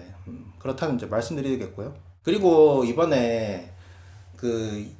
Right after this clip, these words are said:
유주상 선수가 이분 굉장히 잘생겼습니다. 이분 진짜 모델해도 될 것 같은데요. 이분이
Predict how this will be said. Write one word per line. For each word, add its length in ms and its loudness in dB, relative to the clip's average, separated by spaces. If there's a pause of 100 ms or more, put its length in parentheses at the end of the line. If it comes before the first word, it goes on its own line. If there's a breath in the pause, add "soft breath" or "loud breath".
(200)
유주상 1800 0 (1300)
선수가 640 -2
이분 200 -4
굉장히 320 -2
잘생겼습니다. 680 -6
이분 340 -4
진짜 400 -2
모델해도 460 -2
될 160 -8
것 100 -6
같은데요. 480 -8
이분이 600 -2